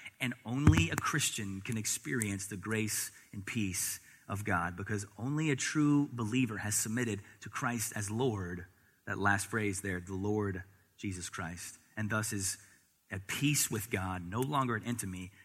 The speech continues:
intimacy, in enmity. And that can only be through grace, and thus we have peace with God,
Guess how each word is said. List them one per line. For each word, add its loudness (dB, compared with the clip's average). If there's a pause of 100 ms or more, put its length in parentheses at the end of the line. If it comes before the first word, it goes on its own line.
(140)
intimacy, 4
in 4 (100)
enmity. 0 (1400)
And -2
that 2
can 2
only 4
be 8
through 0
grace, -2 (120)
and -2
thus 2
we -2
have -4
peace -6
with -12
God, -8